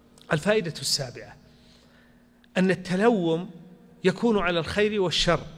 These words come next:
والهدى والضلال. التلوم أي تلوم النفس قد يكون على الخير وقد يكون على الشر،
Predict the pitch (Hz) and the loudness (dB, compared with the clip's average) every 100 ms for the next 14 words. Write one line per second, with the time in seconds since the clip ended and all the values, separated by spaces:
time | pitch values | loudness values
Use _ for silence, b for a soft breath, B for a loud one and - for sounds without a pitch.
0 | - - - 165 160 190 185 160 143 123 | -20 -20 -4 0 2 2 4 4 2 -2
1 | 131 117 98 - - - - - - - | -6 -8 -12 -20 -20 -20 -20 -20 -20 -20
2 | - - - 165 170 208 185 156 147 - | -20 -20 -10 -2 4 4 4 0 -2 -10
3 | - 156 147 165 196 208 156 147 143 - | -4 -4 -2 0 2 2 0 0 -2 -4
4 | - - - - - - - - 247 240 | -2 -4 -6 -20 -20 -20 -20 4 4 6
5 | 226 240 220 202 214 202 - 240 247 254 | 2 0 0 2 0 0 0 0 0 0
6 | 226 240 220 - 226 190 175 151 - 131 | 0 2 2 -2 -4 0 -2 -2 -6 -8